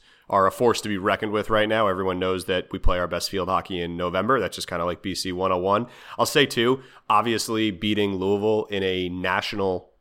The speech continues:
quarterfinal is clearly way more important than a regular season game, just regardless of the sport. So overall, very happy with that result. I wouldn't trade that for anything. Um, and again,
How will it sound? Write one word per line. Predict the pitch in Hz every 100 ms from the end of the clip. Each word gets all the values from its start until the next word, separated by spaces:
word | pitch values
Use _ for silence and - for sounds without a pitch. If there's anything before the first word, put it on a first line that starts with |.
| _
quarterfinal | - 117 104 - 98 101 131 127
is | 95 87 -
clearly | - 196 156
way | 110 104
more | 95 92
important | 87 101 85 87
than |
a | 87
regular | 90 90 87
season | 82 98 85 87 82
game, | 80 90 87 87
just | 85 - -
regardless | 101 98 95 87
of | 82
the | 85
sport. | - 87 -
So | 101 87 - -
overall, | - 135 127 120 110
very | 113 104
happy | 107 104 104
with | 95
that | 98
result. | 98 95 98
I | 92
wouldn't | 95 87
trade | - 90
that | 90 85
for | - -
anything. | 104 101 107 101 98 - - -
Um, | - 90 90
and | 117
again, | 113 143